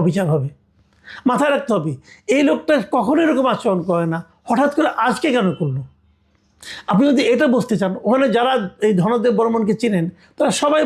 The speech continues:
বলবেন, মামি সিং, আমার নিজের বাড়ি ময়মনসিংহ, আমি এই ঘটনার পর ময়মনসিংহের একাধিক সাংবাদিকের সঙ্গে কথা বলেছি, তাদেরকে জিজ্ঞাসা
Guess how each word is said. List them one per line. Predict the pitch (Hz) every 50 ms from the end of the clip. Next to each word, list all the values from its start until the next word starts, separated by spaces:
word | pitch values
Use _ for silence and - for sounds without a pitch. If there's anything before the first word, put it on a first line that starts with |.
| 202 208
বলবেন, | 185 160 147 147 147 170
মামি | 196 214 214 170
সিং, | 208 220 220
আমার | 247 254 240
নিজের | 247 233 254 240 -
বাড়ি | 214 202 220 202
ময়মনসিংহ, | 185 180 175 165 135 - 180 156 170 - _ _ _ - - - _ -
আমি | 208 220 233 233
এই | 190 156
ঘটনার | 220 208 226 220 220 226 - 220
পর | 226 208 190
ময়মনসিংহের | 208 208 208 190 147 208 208 214 196 214
একাধিক | 202 214 196 202 185 - -
সাংবাদিকের | 220 220 220 208 202 190 196 - -
সঙ্গে | 196 180 175 - -
কথা | 226 208 220 185 160
বলেছি, | 147 147 - - - _ _ _ - - - -
তাদেরকে | - 202 226 262 240 233 180 208
জিজ্ঞাসা | 226 202 262 208 - 262